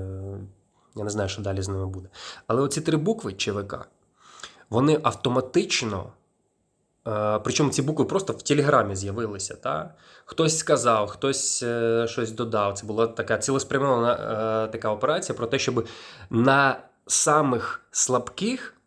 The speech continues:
самих слабких повісити, е, такий штамп за рахунок цього Ч В К, що вони, е, ну, просто там якісь, е, такі рецидивісти,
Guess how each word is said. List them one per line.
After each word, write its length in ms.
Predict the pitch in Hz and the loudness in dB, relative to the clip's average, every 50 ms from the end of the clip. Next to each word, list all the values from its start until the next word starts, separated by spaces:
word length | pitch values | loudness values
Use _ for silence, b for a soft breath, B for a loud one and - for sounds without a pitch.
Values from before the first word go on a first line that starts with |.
| _ _ _ _ _ _ _ | _ _ _ _ _ _ _
самих 600 | - - - - 151 156 160 147 123 107 101 - | -6 -2 2 4 6 6 6 6 4 2 -2 -4
слабких 680 | - - 107 104 98 - - - 98 92 - - _ _ _ B B B B B B B B B B B B | -4 -4 -4 -4 -6 -8 -10 -10 -10 -10 -12 -14 _ _ _ B B B B B B B B B B B B
повісити, 760 | - 104 107 143 190 190 - 170 156 160 - 139 143 143 131 - - _ _ _ _ _ _ _ _ _ _ _ _ _ _ _ _ _ - - - | -2 0 2 2 2 2 2 2 2 2 4 4 4 4 2 -2 -10 _ _ _ _ _ _ _ _ _ _ _ _ _ _ _ _ _ -12 -6 -4
е, 120 | 123 117 | -2 -2
такий 280 | 113 - 123 - 120 110 | -2 -2 -2 -2 0 0
штамп 460 | - - - - 170 180 196 190 - - - _ _ _ - | 0 2 2 4 2 2 2 0 -6 -14 -20 _ _ _ -10
за 200 | - 110 101 113 | -6 -2 -2 0
рахунок 300 | 113 110 - 104 107 101 | -2 -2 -4 -6 -6 -6
цього 220 | - 110 101 104 | -4 -4 -4 -4
Ч 160 | 101 - - 101 | -4 -4 -4 -4
В 100 | 101 95 | -4 -4
К, 160 | - 95 92 | -4 -6 -4
що 180 | - - 110 | -4 -2 -2
вони, 480 | 98 107 107 113 143 160 165 160 143 - - | 0 0 0 2 2 2 2 2 0 0 -2
е, 320 | 110 110 110 110 107 107 107 | -4 -2 -2 -2 -2 -2 -2
ну, 140 | 113 117 | -4 -4
просто 480 | 110 - - 113 127 139 131 - - 113 | -4 -4 -2 0 2 2 2 0 -2 -6
там 200 | 104 - 107 104 | -4 -4 -4 -4
якісь, 580 | 104 104 98 101 131 127 - - - - - 113 | -4 -6 -6 -6 -4 -2 0 0 0 -2 -2 -4
е, 460 | 107 104 104 101 101 101 101 98 98 98 B B B B B B B B | -4 -4 -4 -4 -4 -4 -6 -6 -8 -10 B B B B B B B B
такі 480 | - 110 98 98 - 151 190 208 - - - B B B B | -10 -10 -8 -4 -2 -2 -2 -2 -2 -6 -10 B B B B
рецидивісти, 920 | B 113 123 - - 113 113 117 113 113 110 107 101 98 - - 95 95 | B 0 0 0 0 -2 -2 -2 0 0 0 0 0 -2 -4 -6 -10 -10